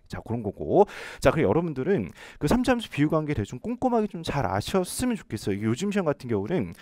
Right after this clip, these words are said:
모든 거를 다 대부분 이제 알고 있다는 전제. 그리고 사실 이건 뭐 알고 모르고 문제가 아니고 안목 차이거든요. 자, 아무튼 계산도 괜찮지만 우리 알고 있는 함수니까 가자라는 얘기지, 그치? 어, 제가 기억 잘 해놓으시고. 자, 그 다음에 이제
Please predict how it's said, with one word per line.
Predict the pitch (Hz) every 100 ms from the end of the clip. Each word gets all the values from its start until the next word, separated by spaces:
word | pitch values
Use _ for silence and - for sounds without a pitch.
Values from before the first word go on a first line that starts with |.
| - - - -
모든 | 151 247 226
거를 | 226 208
다 | - 123 123 120
대부분 | 147 - 160 135
이제 | -
알고 | 117 139
있다는 | 180 143 123
전제. | 90 -
그리고 | - 120
사실 | 160 214
이건 | 185
뭐 | 147
알고 | 101 123 185
모르고 | 180 165
문제가 | 107 110 92
아니고 | 95 -
안목 | 107 147 202
차이거든요. | - 151 95 85 82 120 -
자, | -
아무튼 | 90 87 - 202 - -
계산도 | 113 196 190 185
괜찮지만 | 101 92 123 113 - 101
우리 | 110 92 -
알고 | 104 120 151 160
있는 | 123
함수니까 | 113 - 90 - 170 - - _
가자라는 | - - 120 - 98
얘기지, | 85 - -
그치? | - - -
어, | 92
제가 | 87 -
기억 | - 101
잘 | - -
해놓으시고. | 107 - - 67 113 196 - - - -
자, | 127 107 101
그 |
다음에 | - 135 95
이제 | 85